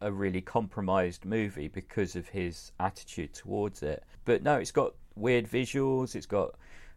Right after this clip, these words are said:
amazing ambient music. It's really hypnotic and mesmerizing. People think the structure's bad, but structure can be overrated sometimes.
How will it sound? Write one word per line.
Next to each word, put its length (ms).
amazing 680
ambient 460
music. 800
It's 140
really 240
hypnotic 720
and 180
mesmerizing. 840
People 320
think 280
the 80
structure's 640
bad, 500
but 360
structure 600
can 360
be 220
overrated 720
sometimes. 920